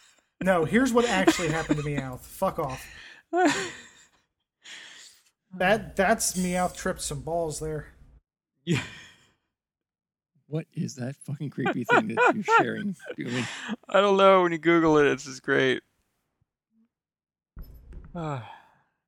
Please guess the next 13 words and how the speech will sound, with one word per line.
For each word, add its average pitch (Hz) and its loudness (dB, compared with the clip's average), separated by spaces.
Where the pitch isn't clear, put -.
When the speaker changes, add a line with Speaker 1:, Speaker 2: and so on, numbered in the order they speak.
Speaker 2:
right. 101 -10
Speaker 3:
It's 139 -8
just - -18
Speaker 1:
This 175 -10
is - -18
why 165 -2
we 147 -6
need 147 -8
a 147 -6
war 143 -8
on 143 -8
drugs. 143 -12
Speaker 3:
<laughs> - -20